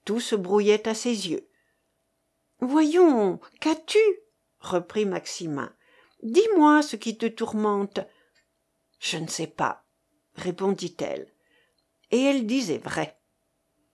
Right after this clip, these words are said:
L'enfant allait mieux, Georges l'aimait et voulait l'épouser.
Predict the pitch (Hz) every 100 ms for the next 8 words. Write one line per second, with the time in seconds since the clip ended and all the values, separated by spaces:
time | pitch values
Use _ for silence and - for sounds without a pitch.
0 | _ _ _ _ 226 247 - 247 226 220
1 | 214 190 196 302 - _ _ - 165 202
2 | 190 185 185 196 190 185 190 190 175 180
3 | 185 180 180 - 165 143 104